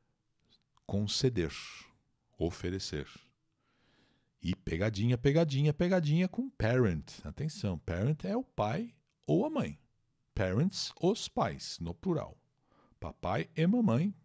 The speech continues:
parents. E como é que é parente? Tem post no Tecla sap explicando que é relative. Relative, ou relatives, no plural, são os parentes.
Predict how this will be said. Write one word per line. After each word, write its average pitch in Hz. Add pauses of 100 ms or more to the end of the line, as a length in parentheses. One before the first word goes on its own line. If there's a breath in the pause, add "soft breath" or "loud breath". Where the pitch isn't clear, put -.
(240)
parents. - (800)
E 202
como 262
é -
que 247
é -
parente? - (720)
Tem 87
post 98
no 117
Tecla 139
sap 180 (280)
explicando 175
que 196
é 240
relative. 98 (540)
Relative, 113 (500)
ou 73
relatives, 123
no 117
plural, 127
são -
os 151
parentes. -